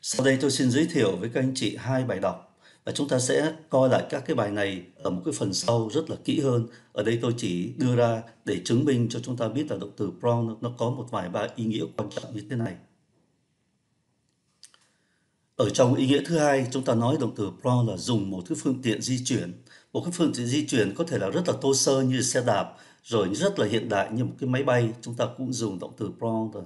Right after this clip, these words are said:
Ý nghĩa thứ ba là đi, lấy một cái con đường nào đó, một cái con hẻm hay là lấy đường cao tốc, hay là lấy con đường bên phải, bên trái, chúng ta cũng dùng động từ prendre. Và sau đây xin mời tất cả mọi người coi một cái bài mẫu, nó có hai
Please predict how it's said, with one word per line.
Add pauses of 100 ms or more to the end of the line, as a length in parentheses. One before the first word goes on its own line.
(320)
Ý
nghĩa
thứ
ba
là
đi, (340)
lấy
một
cái
con
đường
nào
đó, (160)
một
cái
con
hẻm
hay
là
lấy
đường
cao
tốc, (280)
hay
là (120)
lấy
con
đường
bên
phải,
bên
trái, (340)
chúng
ta
cũng
dùng
động
từ
prendre. (320)
Và
sau
đây
xin
mời
tất
cả
mọi
người (280)
coi
một
cái
bài
mẫu, (260)
nó
có
hai